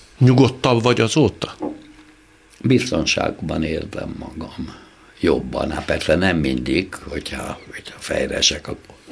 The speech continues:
Speaker 1: Fizikailag, lelkileg úgy összességében?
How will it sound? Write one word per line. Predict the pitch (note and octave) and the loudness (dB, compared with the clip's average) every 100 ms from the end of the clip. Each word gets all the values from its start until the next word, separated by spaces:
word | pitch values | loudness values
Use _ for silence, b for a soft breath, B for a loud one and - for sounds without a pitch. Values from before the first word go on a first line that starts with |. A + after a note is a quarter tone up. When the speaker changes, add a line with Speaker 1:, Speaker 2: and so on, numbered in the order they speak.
| - - B B B B B B | -14 -14 B B B B B B
Speaker 1:
Fizikailag, | - B2+ C#3+ - C3+ A#2 G#2+ G2+ | 4 4 6 6 6 8 6 6
lelkileg | A#2 A2 - G#2 G2+ | 6 4 4 4 6
úgy | G#2+ | 6
összességében? | G2 - G#2+ - A2 D#3 A2 E2 | 6 6 6 6 6 4 2 0